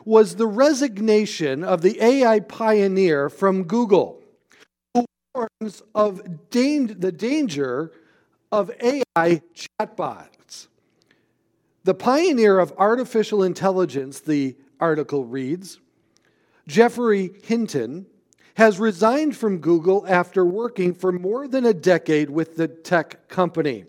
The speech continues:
The New York Times reported that Hinton, Hinton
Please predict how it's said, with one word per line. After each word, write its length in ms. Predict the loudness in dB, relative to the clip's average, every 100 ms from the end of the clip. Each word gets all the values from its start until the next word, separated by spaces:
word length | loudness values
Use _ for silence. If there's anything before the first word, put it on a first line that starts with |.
| _ _ _ _ -20 -20 0
The 100 | 2
New 160 | 4
York 340 | 4 4 2 -2
Times 500 | -4 0 0 -2 -2
reported 680 | -4 -2 2 2 2 0
that 180 | -2 -2
Hinton, 380 | -2 -4 -6 -14 _ _ _ _ -8 -8 _ -6
Hinton 160 | -6